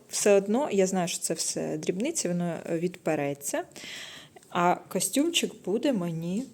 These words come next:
слугувати. Подивилася, до речі, я склад вже вдома. <laughs> Я чомусь думала, що тут котон,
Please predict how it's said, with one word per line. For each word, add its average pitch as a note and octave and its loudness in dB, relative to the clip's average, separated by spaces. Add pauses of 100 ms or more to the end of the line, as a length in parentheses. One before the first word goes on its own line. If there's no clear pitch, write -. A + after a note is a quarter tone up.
(140)
слугувати. D#3+ -2 (1300)
Подивилася, A#3 8
до G3 4
речі, G3+ 4
я G3 2
склад A#3+ 2 (100)
вже F3+ 4
вдома. D#3 2 (280)
<laughs> - -10
Я F#3+ 4
чомусь G3 4
думала, F#3+ 4
що F3+ 0
тут F3+ -2
котон, D4 8